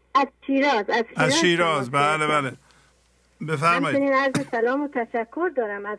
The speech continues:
Speaker 1: همکاران محترمتون، دوستان عزیز گنج حضور. استاد جان، سه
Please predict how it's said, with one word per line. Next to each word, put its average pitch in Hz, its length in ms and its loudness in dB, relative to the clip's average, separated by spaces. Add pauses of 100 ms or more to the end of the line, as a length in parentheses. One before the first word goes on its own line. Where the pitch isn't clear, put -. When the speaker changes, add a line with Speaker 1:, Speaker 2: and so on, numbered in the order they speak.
Speaker 1:
همکاران 226 580 0
محترمتون، 226 920 -4 (560)
دوستان 240 520 0
عزیز 226 380 -2
گنج 208 400 -2
حضور. 202 580 -2 (380)
استاد 269 400 0
جان، 220 240 0 (160)
سه 320 140 -2